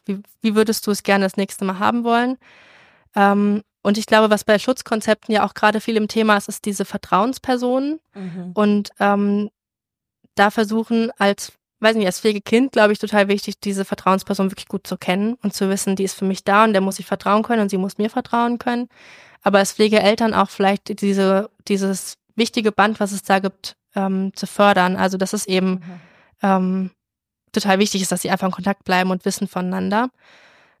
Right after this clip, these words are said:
Speaker 1: Ähm, genau. Und was für mich so zu einem schützenden und unterstützenden Umfeld auch dazugehört, ist so dieses Thema Einbezug in Entscheidungen. Also zu wissen, wenn irgendwas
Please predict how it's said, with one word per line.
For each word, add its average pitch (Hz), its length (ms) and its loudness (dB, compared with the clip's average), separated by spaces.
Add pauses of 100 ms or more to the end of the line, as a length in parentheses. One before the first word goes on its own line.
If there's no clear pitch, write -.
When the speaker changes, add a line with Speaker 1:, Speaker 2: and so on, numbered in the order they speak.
(100)
Speaker 1:
Ähm, 196 580 2 (1300)
genau. 196 480 0 (1000)
Und 202 140 2
was 214 160 4
für 233 120 2
mich 277 200 4
so 240 140 -2
zu - 160 -2
einem 208 100 2
schützenden 226 640 0 (100)
und 214 200 0
unterstützenden 220 600 -2
Umfeld 226 280 -4
auch 208 40 -6
dazugehört, 226 600 -2
ist - 100 -14
so 214 100 -4
dieses 202 320 -6
Thema 202 300 0
Einbezug 202 460 -4
in 196 140 -8
Entscheidungen. 202 1000 0
Also 202 240 -2
zu 190 240 -6
wissen, 196 400 -2
wenn 196 160 2
irgendwas 202 420 0